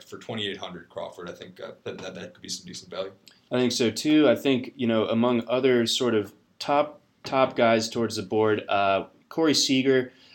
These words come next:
Speaker 2: uh, again, if, if you go Utley and Seager, I think that that's a, that's a fine, uh, mini stack to use. Seager,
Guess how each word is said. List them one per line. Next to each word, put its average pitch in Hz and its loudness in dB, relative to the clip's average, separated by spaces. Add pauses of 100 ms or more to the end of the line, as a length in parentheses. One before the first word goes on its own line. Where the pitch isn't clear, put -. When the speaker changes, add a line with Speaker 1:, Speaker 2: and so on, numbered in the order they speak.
Speaker 2:
uh, 101 2
again, 113 2
if, 107 -2
if - -12
you 127 -2
go 117 2
Utley 120 2
and 107 -4
Seager, 113 0
I 104 4
think 104 -6
that 104 -10
that's 101 0
a, 98 -4
that's 104 -4
a 110 -4
fine, 104 -4 (240)
uh, 95 0
mini 107 0
stack 107 0
to 110 -12
use. 110 -2
Seager, 110 0